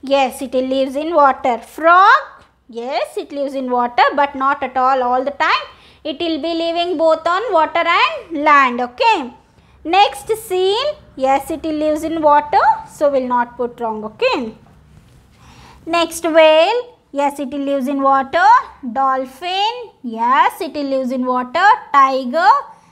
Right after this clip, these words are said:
It will not live in water. Next, turtle.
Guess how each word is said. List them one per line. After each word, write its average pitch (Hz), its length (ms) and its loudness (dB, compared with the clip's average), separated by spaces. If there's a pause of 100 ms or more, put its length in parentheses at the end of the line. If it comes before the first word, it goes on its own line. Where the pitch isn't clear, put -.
(160)
It 269 180 -10
will 277 200 -6
not 311 400 0
live 262 260 -6
in 381 140 -8
water. 320 600 0 (500)
Next, 403 500 -2
turtle. 440 680 2